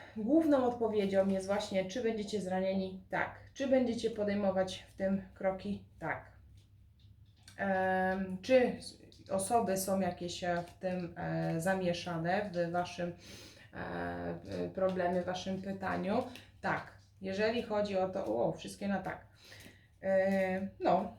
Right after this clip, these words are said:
no to, to jest właśnie na każde tutaj z tych, e, zadanych pytań jest odpowiedź tak. Także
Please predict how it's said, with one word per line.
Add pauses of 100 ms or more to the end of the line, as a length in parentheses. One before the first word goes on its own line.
no
to,
to
jest
właśnie (120)
na
każde
tutaj
z
tych,
e,
zadanych
pytań
jest
odpowiedź
tak. (580)
Także